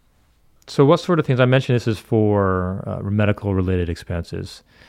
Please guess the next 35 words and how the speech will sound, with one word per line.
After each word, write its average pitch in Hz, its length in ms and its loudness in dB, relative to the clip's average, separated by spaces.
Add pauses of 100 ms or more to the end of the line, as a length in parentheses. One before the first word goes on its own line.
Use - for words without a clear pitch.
(200)
I 101 60 -4
think 95 300 -4
that 92 160 0
is 87 200 -4
a - 60 -10
fairly 92 340 -2
general 87 640 -4
umbrella 87 380 -2
type 85 280 -8
term. 82 420 -8 (460)
What 110 140 -2
are 110 60 -4
some 104 260 -4
of 104 80 -2
the 95 60 -6
things 95 840 -6 (240)
in 110 180 -4
the 98 60 -2
past, - 680 -6 (400)
the - 560 -20
current, 95 400 -2
in 104 120 -2
the 98 100 0 (200)
present, 113 340 4
and 104 80 2
the 101 80 2
future 107 360 2
that 95 180 0
it 95 140 0
can 104 240 0
and 92 160 0
will 95 140 0
be 90 140 -2
used 90 220 -2
for? 95 380 -6